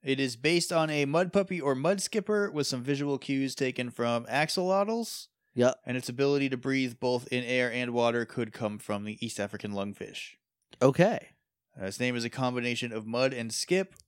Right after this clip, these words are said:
Speaker 1: or just a shortening of mud skipper. Its Japanese name, Mitsugoru?
Speaker 2: That's
Speaker 1: I don't
Speaker 2: very
Speaker 1: know how
Speaker 2: good.
Speaker 1: you would pronounce an O U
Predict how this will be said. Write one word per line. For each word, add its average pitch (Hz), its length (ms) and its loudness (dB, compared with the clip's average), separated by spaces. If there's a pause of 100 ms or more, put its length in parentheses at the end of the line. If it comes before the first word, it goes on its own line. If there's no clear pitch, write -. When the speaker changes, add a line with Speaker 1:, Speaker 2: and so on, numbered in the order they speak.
Speaker 1:
or 135 260 2
just 131 220 -2
a 120 40 -6
shortening 120 360 0
of 110 100 -4
mud 113 200 0
skipper. 117 500 -2 (340)
Its 110 220 -4
Japanese 143 480 0
name, 127 360 -2 (140)
Mitsugoru? 160 1000 0 (340)
Speaker 2:
That's - 160 -6
Speaker 1:
I 143 40 6
don't 175 140 4
Speaker 2:
very 180 100 2
Speaker 1:
know 165 40 4
how 170 80 6
Speaker 2:
good. 165 80 4
Speaker 1:
you 160 60 4
would 151 120 2
pronounce 131 400 2
an 117 140 0
O 117 160 4
U 107 460 0